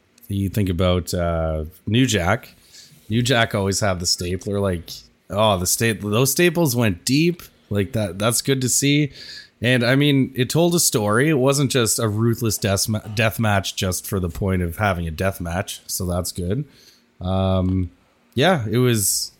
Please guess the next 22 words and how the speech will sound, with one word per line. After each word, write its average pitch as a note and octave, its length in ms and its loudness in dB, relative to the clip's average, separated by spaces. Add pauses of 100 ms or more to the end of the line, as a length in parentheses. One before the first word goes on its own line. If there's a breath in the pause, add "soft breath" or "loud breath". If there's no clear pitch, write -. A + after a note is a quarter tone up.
it G2 100 0
was A2+ 140 0
perfect. C3 400 0
It A2 60 2
was, G2+ 220 0
it A2 100 0
was, G2+ 280 -2 (260)
from A#2+ 200 0
what B2 120 4
I B2+ 100 4
saw, A2 380 4
it - 20 4
was F#2 240 0
the, F2+ 240 -2
the F#2 220 -2
match F2+ 320 -2
of F2 60 -8
the F2+ 60 -2
night F#2 260 0
for - 120 -6
me, F#2 320 -2 (160)
definitely. G2 680 -2